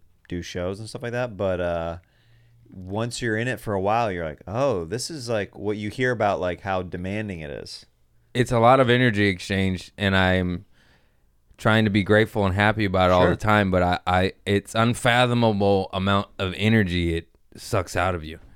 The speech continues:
Speaker 1: It, well, it's, what's hard is, um, when you're putting it out there, you get so much, f-, uh, like, for me, like, so much dopamine and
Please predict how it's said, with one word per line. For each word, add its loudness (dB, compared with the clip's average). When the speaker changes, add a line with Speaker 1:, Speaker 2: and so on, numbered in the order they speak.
Speaker 1:
It, -6
well, 6
it's, -2
what's -8
hard 0
is, -4
um, -6
when -6
you're -4
putting -4
it 0
out 0
there, -4
you -8
get -4
so -4
much, -6
f-, -20
uh, -2
like, -6
for -10
me, -4
like, -6
so -6
much -10
dopamine -4
and -8